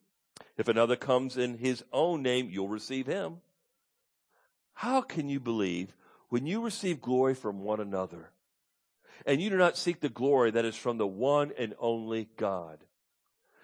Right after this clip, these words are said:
Do not think that I will accuse you before the Father. The one who accuses you is Moses, in whom you have set your hope. For if you believe Moses, you would believe me, 'cause he wrote about me.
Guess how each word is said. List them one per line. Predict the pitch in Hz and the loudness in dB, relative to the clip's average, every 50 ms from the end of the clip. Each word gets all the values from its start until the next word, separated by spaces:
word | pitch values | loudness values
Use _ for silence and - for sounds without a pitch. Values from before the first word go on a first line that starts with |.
| - - _ _ _ | -20 -20 _ _ _
Do | - 269 269 | 0 4 6
not | 254 214 156 - | 6 6 4 4
think | - - 143 123 127 135 - | 0 2 2 2 2 2 0
that | 127 120 | 2 4
I | 117 117 117 | 6 6 6
will | 113 110 107 | 6 4 0
accuse | 104 - - - 117 110 107 - - - | 0 0 -4 -6 -4 -4 -4 -4 -6 -8
you | 113 | -6
before | - 95 - - - 107 - | -6 -8 -10 -8 -8 -8 -6
the | - 90 | -6 -10
Father. | - - - 95 90 87 92 110 139 147 - _ _ _ _ _ _ | -10 -4 -2 0 0 0 0 -2 -4 -6 -8 _ _ _ _ _ _
The | - - | -12 -8
one | 240 247 294 277 | -2 0 4 4
who | 247 233 | 6 4
accuses | 214 - - - 226 226 214 196 190 151 | 4 0 -4 -4 -4 -2 -2 -4 -4 -4
you | 165 208 208 202 165 | -4 -2 2 6 6
is | 135 127 113 - - _ _ _ _ | 6 6 4 -2 -12 _ _ _ _
Moses, | - 107 120 139 156 170 202 226 262 294 254 170 120 104 110 131 131 - - - - - | -8 -6 -2 10 10 12 12 12 10 10 2 0 0 0 0 0 -2 -8 -18 -20 -8 4
in | - 196 196 | 6 6 8
whom | 175 190 196 196 196 | 10 10 10 10 8
you | 220 269 311 294 | 8 8 8 8
have | 240 175 - | 8 6 4
set | - - 277 302 - - - | 2 2 2 2 2 0 -6
your | 277 277 | -8 -4
hope. | 254 247 196 - - - - - _ _ _ _ _ _ _ _ _ _ _ _ _ _ _ _ _ _ _ _ _ _ _ _ _ _ _ _ _ _ _ _ _ _ | -2 -2 -2 -2 -4 -8 -16 -20 _ _ _ _ _ _ _ _ _ _ _ _ _ _ _ _ _ _ _ _ _ _ _ _ _ _ _ _ _ _ _ _ _ _
For | - 107 | -6 -4
if | - - | -4 -2
you | 147 170 | -4 -4
believe | 156 160 151 156 156 151 135 | 0 2 4 6 6 4 6
Moses, | 143 151 170 185 160 165 147 117 117 | 6 6 6 6 4 2 -2 -2 -4
you | 143 196 | -4 -2
would | 196 151 127 107 98 | 0 -2 -2 -2 -2
believe | 117 131 139 147 165 160 147 | 0 2 2 2 0 -2 -4
me, | 147 190 208 160 117 101 92 - _ _ _ _ _ _ _ _ _ _ _ _ _ _ _ _ _ _ _ _ _ _ _ _ | -4 -4 -2 -2 -4 -6 -8 -10 _ _ _ _ _ _ _ _ _ _ _ _ _ _ _ _ _ _ _ _ _ _ _ _
'cause | 135 131 | -10 -6
he | - 269 | -4 0
wrote | 262 180 208 269 233 | 4 4 6 6 6
about | 139 104 87 76 - - | 4 2 2 0 0 -6
me. | - - - | -14 -18 -20